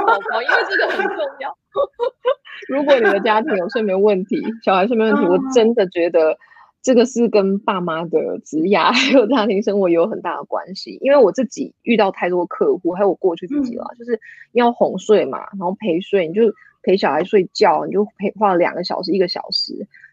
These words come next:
Speaker 1: 那可能
Speaker 2: 嗯。
Speaker 1: 八点、八、九点陪他睡算早的，然后睡到，陪到十点、十一点，你就可能出来，
Speaker 2: 嗯。
Speaker 1: 然后再洗个澡或干嘛，就在做自己的事情，然后弄一弄又要睡觉了。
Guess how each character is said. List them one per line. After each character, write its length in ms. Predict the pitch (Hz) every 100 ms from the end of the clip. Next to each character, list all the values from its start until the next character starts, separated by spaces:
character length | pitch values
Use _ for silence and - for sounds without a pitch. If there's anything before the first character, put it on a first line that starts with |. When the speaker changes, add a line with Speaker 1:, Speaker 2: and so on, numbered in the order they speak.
| -
Speaker 1:
那 80 |
可 100 | 294 294
能 120 | 285
Speaker 2:
嗯。 240 | 247 233 - _ _ -
Speaker 1:
八 200 | 302 226
点、 300 | 208 160 185
八、 160 | 220
九 140 | 226 185
点 120 | 180
陪 80 | 196
他 160 | 165
睡 160 | 202 196
算 160 | 196 202
早 240 | - 65
的， 240 | - 67 67
然 100 | 190
后 60 |
睡 120 | 214
到， 160 | 208 - _
陪 120 | 214
到 140 | 196 214
十 180 | - 175
点、 200 | 165 180
十 120 | 165
一 120 | 180
点， 200 | 196 127 - - _
你 60 | 208
就 100 | 220
可 100 | 202
能 120 | 180
出 240 | 294 202
来， 100 | 196
Speaker 2:
嗯。 40 | 165
Speaker 1:
然 60 |
后 120 | 185
再 120 | 214 233
洗 240 | - 170
个 80 | 180
澡 100 | -
或 140 | - 208
干 120 | 214
嘛， 160 | 165
就 60 | 185
在 160 | 208 208
做 180 | 208
自 60 | 175
己 100 | 185
的 80 | 143
事 200 | - 185
情， 260 | - 160 - - - -
然 100 | 190
后 160 | 247 - _ _
弄 220 | - 262 233
一 20 |
弄 160 | 262
又 120 | 247 233
要 120 | 294
睡 140 | 359 302
觉 180 | 196 - - - -
了。 380 | 208 - 214